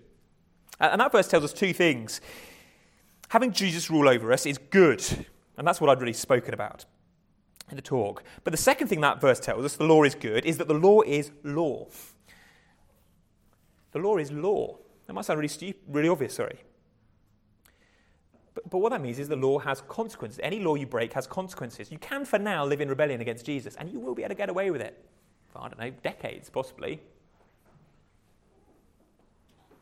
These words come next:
You can have a kind of freedom. But the kind of freedom you have now, if you're, if you're living in rebellion against Jesus, is the kind of freedom that, that an elephant has that's just jumped out of a plane at thirty thousand feet.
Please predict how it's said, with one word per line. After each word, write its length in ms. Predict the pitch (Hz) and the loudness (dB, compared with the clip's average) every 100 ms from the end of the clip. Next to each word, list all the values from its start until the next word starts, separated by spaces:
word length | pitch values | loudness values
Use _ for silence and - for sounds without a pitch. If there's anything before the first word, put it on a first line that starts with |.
| _ _ _ _ _ _ _ _ _ _ - | _ _ _ _ _ _ _ _ _ _ -14
You 100 | 147 | -8
can 260 | 135 220 247 | -2 0 2
have 100 | 208 | 2
a 60 | |
kind 240 | 180 170 151 | 2 0 0
of 80 | 143 | 0
freedom. 480 | 165 165 127 117 - _ - - - | 0 0 -2 -6 -10 _ -20 -20 -10
But 80 | 170 | -6
the 40 | |
kind 220 | 151 214 262 | -2 0 0
of 60 | |
freedom 260 | - 226 185 | -2 -2 -2
you 80 | 175 | 0
have 220 | 170 147 | 2 2
now, 400 | 175 170 120 110 | -2 0 0 0
if 120 | 131 | -2
you're, 120 | 147 | -6
if 100 | 143 | -4
you're 120 | 151 | -2
living 200 | 147 160 | -2 -2
in 100 | 151 | -2
rebellion 400 | 139 135 165 190 | -4 2 4 4
against 280 | 160 135 131 | 4 -2 -4
Jesus, 280 | 160 151 117 | -4 -4 -4
is 120 | 127 | -10
the 40 | 131 | -10
kind 240 | - 220 | -8 -6
of 120 | 214 - - - | -6 -8 -20 -20
freedom 800 | - - 202 220 135 113 113 170 180 - _ _ | -20 -6 -2 0 -2 -4 -6 -8 -12 -20 _ _
that, 300 | 160 143 - - | 0 0 -4 -6
that 160 | 160 | -4
an 100 | 151 151 | -2 0
elephant 360 | 185 190 - 104 | 2 2 0 -6
has 260 | 117 120 | -4 -4
that's 100 | 131 | -6
just 180 | 151 120 | -10 -10
jumped 300 | 117 170 165 | 0 0 2
out 140 | 143 | -2
of 60 | 131 | -2
a 40 | |
plane 320 | 131 156 143 113 | -2 0 -2 -2
at 80 | |
thirty 180 | 104 120 | -4 -4
thousand 280 | 117 110 110 | -4 -8 -10
feet. 380 | 104 107 - | -10 -10 -12